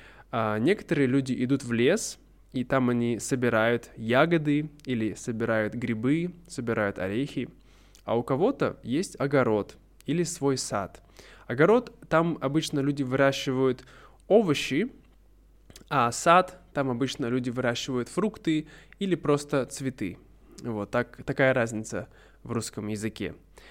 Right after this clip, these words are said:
А некоторые люди, которые едят мясо, они ходят на рыбалку, как, например, мой отец. Он любит рыбачить, и он, а, берет еду из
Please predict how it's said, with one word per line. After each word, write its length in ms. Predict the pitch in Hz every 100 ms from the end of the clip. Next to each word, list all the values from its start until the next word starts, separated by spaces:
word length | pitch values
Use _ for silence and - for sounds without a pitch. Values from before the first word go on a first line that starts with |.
| - - - -
А 640 | - 135 131 131 127 127 127
некоторые 640 | 131 180 240 240 190 180
люди, 640 | 156 165 143 143 135 131 113
которые 480 | 127 139 131 127 123
едят 280 | 120 120
мясо, 500 | 131 196 233 - 147
они 240 | 120 123 127
ходят 500 | - 135 131 123 -
на 180 | 143 135
рыбалку, 680 | 139 135 127 170 - 233 262 - - - - -
как, 240 | 131 123
например, 400 | 127 120 120 120
мой 200 | 120 117
отец. 440 | 110 156 185 - - - - - -
Он 140 | 123
любит 300 | 120 117 117
рыбачить, 720 | 120 117 135 190 180 - - -
и 200 | - 131
он, 380 | 123 143 147 135
а, 300 | 117 110 110 - - - -
берет 340 | 113 113 123
еду 440 | 147 123 117 127 127
из 400 | 123 123 123